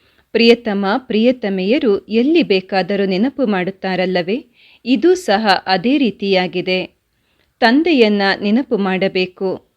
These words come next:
ಇಲ್ಲವೆಂದರೆ ವಿಕರ್ಮ ಹೇಗೆ ವಿನಾಶವಾಗುತ್ತದೆ? ಬೇರೆ ಉಪಾಯವೇ ಇಲ್ಲ. ಇದು ಬಹಳ ಸೂಕ್ಷ್ಮವೇ ಆಗಿದೆ.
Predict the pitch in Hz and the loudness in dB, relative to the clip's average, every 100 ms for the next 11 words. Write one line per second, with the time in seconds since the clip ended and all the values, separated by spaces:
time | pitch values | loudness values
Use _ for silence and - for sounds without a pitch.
0 | - 226 220 190 190 190 294 208 - 202 | -2 2 4 2 0 -2 0 0 0 -4
1 | 233 240 226 208 196 - 202 226 302 226 | -4 -2 -2 0 -2 -2 2 2 2 -2
2 | 202 190 - 208 180 185 185 - 180 208 | -2 -4 -6 -6 -4 -4 -6 -8 -6 -4
3 | 330 _ _ _ - _ 190 196 254 339 | -6 _ _ _ -20 _ 0 4 6 6
4 | 359 208 - 208 202 247 262 302 - 196 | 2 -2 -4 -2 0 0 0 0 0 -2
5 | 185 185 - _ _ _ - 240 220 185 | -2 -4 -8 _ _ _ -8 0 2 2
6 | 202 - 277 349 370 240 233 - - 220 | 0 -2 -2 -2 -2 -4 -6 -4 -4 -2
7 | 202 240 - 190 180 185 180 185 220 | 2 2 2 -2 -6 -6 -6 -8 -8